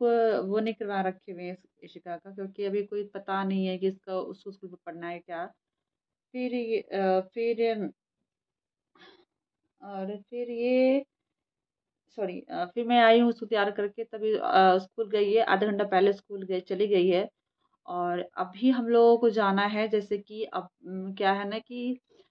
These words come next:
अ, इनका भी प्रॉपर तरीके से इलाज हुआ नहीं है, क्योंकि जो हम लोग एश्योरेंस लिए थे ना उसमें, अ,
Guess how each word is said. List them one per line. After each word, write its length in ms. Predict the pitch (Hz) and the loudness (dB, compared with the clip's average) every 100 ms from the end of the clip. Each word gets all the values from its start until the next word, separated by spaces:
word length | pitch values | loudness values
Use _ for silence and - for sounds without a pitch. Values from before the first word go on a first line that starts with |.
| _ _ | _ _
अ, 320 | 185 185 185 - | -8 -4 -4 -6
इनका 260 | 214 214 | -6 0
भी 80 | 254 | 0
प्रॉपर 360 | 262 233 208 - | 4 2 4 2
तरीके 320 | 226 226 226 | 2 4 2
से 160 | 226 226 | 2 4
इलाज 340 | 214 208 202 | 4 4 0
हुआ 200 | 196 202 | -2 0
नहीं 320 | 214 202 185 | 0 0 0
है, 200 | 180 208 | 0 -2
क्योंकि 300 | 208 202 208 | -6 -6 -6
जो 360 | 196 202 202 202 | -4 -2 -2 -2
हम 240 | 208 196 | -2 -2
लोग 260 | 196 202 196 | 0 0 0
एश्योरेंस 720 | - 196 196 214 208 226 226 | -2 -2 -4 -6 -4 -4 -8
लिए 220 | 202 208 214 | -6 -4 -4
थे 140 | 220 | -4
ना 140 | 208 220 | -4 -4
उसमें, 480 | 202 196 208 226 | -4 -8 -6 -4
अ, 600 | - - - 185 185 185 | -6 -6 0 2 2 2